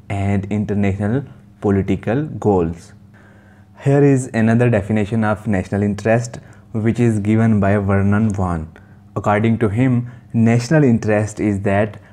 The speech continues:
which states seek to protect or achieve in relation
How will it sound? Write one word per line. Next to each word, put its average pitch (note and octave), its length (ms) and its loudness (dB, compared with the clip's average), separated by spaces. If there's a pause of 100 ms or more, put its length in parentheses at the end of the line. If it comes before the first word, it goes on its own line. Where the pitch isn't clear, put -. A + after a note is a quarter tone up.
(120)
which A2+ 220 0
states A2+ 520 0 (100)
seek A#2 340 0
to A#2 100 0
protect A2 580 -2 (340)
or G#2 380 0
achieve A2+ 560 0
in G#2+ 300 0
relation A2 720 0